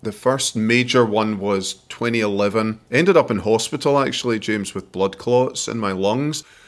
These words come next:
And that might seem a strange connection, burnout, blood clots, but as I processed this, went through this,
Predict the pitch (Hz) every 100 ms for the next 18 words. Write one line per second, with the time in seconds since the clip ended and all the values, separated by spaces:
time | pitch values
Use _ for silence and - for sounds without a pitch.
0 | - - 170 185 208 - 180 156 - -
1 | - 127 139 147 139 - - - _ -
2 | 127 131 143 - 131 90 85 120 123 120
3 | 120 113 - - - 107 113 117 - 117
4 | 113 - - 113 107 - - - - 123
5 | 131 147 139 127 113 110 104 - - -
6 | 143 135 143 131 127 127 127 123 120 113
7 | 117 110 - 123 113 117 117 110 -